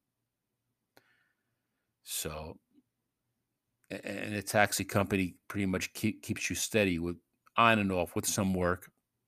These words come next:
With Uber, it's not always steady. I-, i-, it's a balance. I done both, like I said. I'd rather do Uber but at this point, I'd rather not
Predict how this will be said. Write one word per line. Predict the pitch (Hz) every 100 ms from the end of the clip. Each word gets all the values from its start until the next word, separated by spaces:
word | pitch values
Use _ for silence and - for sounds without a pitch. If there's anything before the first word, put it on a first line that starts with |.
| _ _ _ _ _ - _
With | 90
Uber, | 95 107 104 110 101 - _ _ _
it's | - -
not | 101
always | 101 92 -
steady. | - 95 92 87 - _ _ - - -
I-, |
i-, | - - 101 - - - -
it's | 120 -
a | 123
balance. | 135 131 123 92 87
I | 113
done | 107 120 113
both, | 95 110 104
like | 98 107
I | 98
said. | - 104 101 104 87 _ _ _ _ 95
I'd | 95
rather | 104 104 104
do | 95 101
Uber | 107 101 107 113 120 _
but | -
at | 95
this | 101
point, | - - 107 -
I'd | 104
rather | 107 107 101
not | 107 101